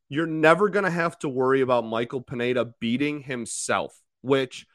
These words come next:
out of someone who you signed to be a fourth or fifth starter for your team is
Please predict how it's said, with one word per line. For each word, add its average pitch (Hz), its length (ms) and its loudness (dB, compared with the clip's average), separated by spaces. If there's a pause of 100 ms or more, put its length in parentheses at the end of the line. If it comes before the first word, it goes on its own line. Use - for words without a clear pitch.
(340)
out 143 220 8
of 165 140 2
someone 160 640 2
who 160 160 -6
you 160 180 -6
signed 147 640 0 (120)
to 151 100 0
be 139 480 0 (440)
a 135 140 2
fourth 147 480 2
or 151 120 4
fifth 151 420 -2
starter 139 480 2
for 139 200 -2
your 131 200 0
team 127 420 -6 (540)
is 143 320 0